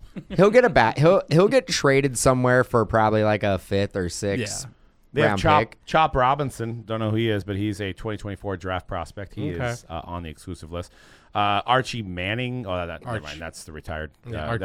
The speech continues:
Speaker 2: Archie,
Speaker 3: that's
Speaker 2: Arch
Speaker 3: dad.
Speaker 2: is
Speaker 3: That's
Speaker 2: the
Speaker 3: Papa.
Speaker 2: Panini.
Speaker 3: That's Grandpa. Uh, but Caleb Williams is on this list,
Speaker 2: Okay.
Speaker 3: uh, as well. Um, Brock Purdy is on here.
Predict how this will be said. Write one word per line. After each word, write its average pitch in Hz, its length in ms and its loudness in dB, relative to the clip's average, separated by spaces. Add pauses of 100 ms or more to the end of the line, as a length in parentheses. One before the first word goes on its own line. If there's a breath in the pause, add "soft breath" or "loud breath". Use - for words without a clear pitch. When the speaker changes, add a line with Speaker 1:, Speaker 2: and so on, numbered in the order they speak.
Speaker 2:
Archie, 135 140 -8
Speaker 3:
that's 107 220 -2
Speaker 2:
Arch 123 80 -4 (100)
Speaker 3:
dad. 104 80 4
Speaker 2:
is 104 60 -2
Speaker 3:
That's 110 140 0
Speaker 2:
the - 60 -4
Speaker 3:
Papa. 113 260 2
Speaker 2:
Panini. 95 120 -2
Speaker 3:
That's 98 180 -8
Grandpa. 92 420 -8 (520 soft breath)
Uh, 101 140 -2
but 104 140 -6
Caleb 147 260 4
Williams 127 300 0
is 104 60 -6
on 117 120 -2
this 113 160 -8
list, 110 420 -6
Speaker 2:
Okay. - 140 -10
Speaker 3:
uh, 90 460 -2
as 90 180 -12
well. 87 380 -6 (140)
Um, 82 440 -8
Brock 147 220 0
Purdy 143 320 -6 (120)
is 95 120 -14
on 107 160 -10
here. 120 240 -14